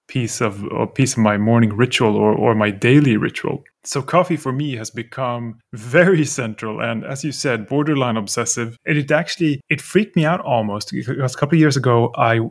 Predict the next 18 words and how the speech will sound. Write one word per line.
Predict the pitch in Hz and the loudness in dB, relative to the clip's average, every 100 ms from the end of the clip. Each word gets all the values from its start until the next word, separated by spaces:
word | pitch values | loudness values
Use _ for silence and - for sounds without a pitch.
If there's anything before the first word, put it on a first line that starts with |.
| - - | -8 -12
I | |
think | - 131 | -10 -8
it | |
was | 110 | -8
last | 110 160 165 | -4 -4 -4
year | 120 | -6
maybe, | 107 104 101 - | -6 -6 -10 -6
my, | 127 127 123 | -4 -2 -2
um, | 117 113 107 104 | -2 -4 -6 -8
my | 127 135 | -2 -2
<laughs> | |
fiance | 131 165 147 147 135 - 151 | 0 2 4 4 0 0 -2
convinced | 143 123 117 107 - | -2 -4 -4 -6 -6
me | 113 | -2
that | 113 110 | 0 0
it | 107 107 | -2 -6
would | 104 | -8
be | 107 104 104 | -6 -6 -6